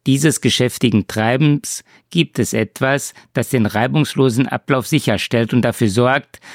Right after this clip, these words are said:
dass alle am Ende des Tages gesund nach Hause gehen. Die Betriebssicherheitsverordnung.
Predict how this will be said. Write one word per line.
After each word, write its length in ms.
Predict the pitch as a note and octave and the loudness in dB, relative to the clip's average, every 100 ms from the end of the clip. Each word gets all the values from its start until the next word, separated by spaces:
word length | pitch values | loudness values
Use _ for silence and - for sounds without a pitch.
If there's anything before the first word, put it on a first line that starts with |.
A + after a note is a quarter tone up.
| - | -8
dass 280 | - C#3 - _ | -4 -4 -6 _
alle 240 | D#3 A#2 | 0 0
am 160 | F#2+ F2 | 0 -4
Ende 340 | - A#2+ C3+ | 0 2 4
des 200 | C3 A#2 | 2 0
Tages 420 | - A#2+ A2 A#2 - | 0 0 0 -4 -2
gesund 360 | G2+ G#2 C3 | 0 2 0
nach 220 | C3+ B2+ | 0 -4
Hause 340 | - G2 E2+ F2 | -2 -2 -2 -8
gehen. 360 | - F2 F2 - _ _ _ - | -10 -10 -12 -16 _ _ _ 0
Die 300 | A2 C3 A#2+ _ | 4 2 0 _
Betriebssicherheitsverordnung. 1600 | B2+ - C#3 A#2 - - F#2 E2 - - - - - _ - - | -4 0 -2 0 -2 -2 -6 -8 -12 -8 -8 -8 -10 _ -20 -18